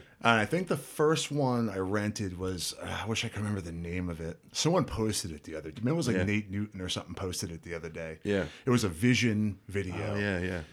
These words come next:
Speaker 2: I think
Speaker 1: And,
Speaker 2: I
Speaker 1: uh, Agent Orange
Speaker 2: Yeah.
Speaker 1: did basically the soundtrack.
Speaker 2: Yeah,
Speaker 1: and had
Speaker 2: yeah.
Speaker 1: him playing live in
Speaker 2: Yeah,
Speaker 1: there
Speaker 2: yeah.
Speaker 1: and stuff.
Speaker 2: Yeah.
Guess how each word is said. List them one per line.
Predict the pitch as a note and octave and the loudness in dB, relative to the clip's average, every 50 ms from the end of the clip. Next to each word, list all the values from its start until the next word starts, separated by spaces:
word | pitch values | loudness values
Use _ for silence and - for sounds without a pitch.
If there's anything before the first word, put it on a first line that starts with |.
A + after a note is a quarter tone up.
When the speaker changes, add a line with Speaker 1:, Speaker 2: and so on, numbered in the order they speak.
| - - | -18 -20
Speaker 2:
I | - - - | -20 -20 -6
think | - | 0
Speaker 1:
And, | - A2+ G#2 G2+ | 2 2 2 2
Speaker 2:
I | G2 | 0
Speaker 1:
uh, | G2 F#2 F2+ E2+ E2 D#2+ - - A#2 | -2 -2 -4 -4 -6 -8 -10 -4 0
Agent | A#2+ A#2 A2+ B2 A#2 G#2 | 0 2 2 2 2 2
Orange | G#2 G#2+ G#2+ G#2 F#2 E2+ D2+ D2 D2 - - - - - | 2 2 2 2 2 -2 -6 -10 -14 -14 -14 -14 -14 -4
Speaker 2:
Yeah. | - G#2 G#2 G2 F#2+ _ _ _ _ - | -2 -2 -2 -2 -6 _ _ _ _ -2
Speaker 1:
did | A#2+ F#2+ F2+ E2+ E2 - _ _ _ _ _ _ _ _ _ _ _ _ _ _ | -2 -2 -2 -4 -10 -14 _ _ _ _ _ _ _ _ _ _ _ _ _ _
basically | - B2 A#2 - - G#2+ | 2 2 2 2 0 -4
the | F#2+ G2 | -4 -2
soundtrack. | F#2 - - G2+ F2 F2+ G2 G2 - G#2+ G2+ G#2 | -2 0 0 0 0 -2 -2 -2 -2 0 2 4
Speaker 2:
Yeah, | A#2 G#2+ G2+ | 4 6 4
Speaker 1:
and | F2+ E2 | 4 4
had | A#2 A2+ | 4 4
Speaker 2:
yeah. | G2+ | 2
Speaker 1:
him | G2 | 0
playing | - - B2+ A#2 G#2+ G#2 G2+ | 0 0 2 2 4 4 2
live | G2 G2 G2 G2 G2 G2 G2+ F#2+ | 2 4 4 4 4 4 4 4
in | G#2 C#3+ | 6 6
Speaker 2:
Yeah, | C3+ B2 | 6 6
Speaker 1:
there | A2 G#2 G2+ G2+ | 6 6 6 6
Speaker 2:
yeah. | G#2 | 4
Speaker 1:
and | F#2 | 2
stuff. | F2+ - - G#2+ F#2+ G2 F#2+ - | 0 0 0 0 -2 -2 -2 -2
Speaker 2:
Yeah. | F#2+ F#2 F2 D2+ | -2 -2 -2 -2